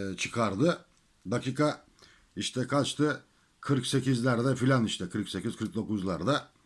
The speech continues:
Ancak elli beşte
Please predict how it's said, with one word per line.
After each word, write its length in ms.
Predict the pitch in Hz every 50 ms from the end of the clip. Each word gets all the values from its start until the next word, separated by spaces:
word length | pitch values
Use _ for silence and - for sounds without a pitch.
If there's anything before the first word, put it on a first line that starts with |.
| _ _ _ - - - - - - - _ _
Ancak 560 | - 156 190 202 185 165 190 196 190 - - _ _ _ _ _ _ _ _ _ _ _ _ _ _ _ _ _ _ _ _ _ _ _ _ - - - _ _ _ _ _ _ _
elli 360 | 135 143 143 165 175 180 175
beşte 540 | 202 202 175 - - - 196 202 196 - -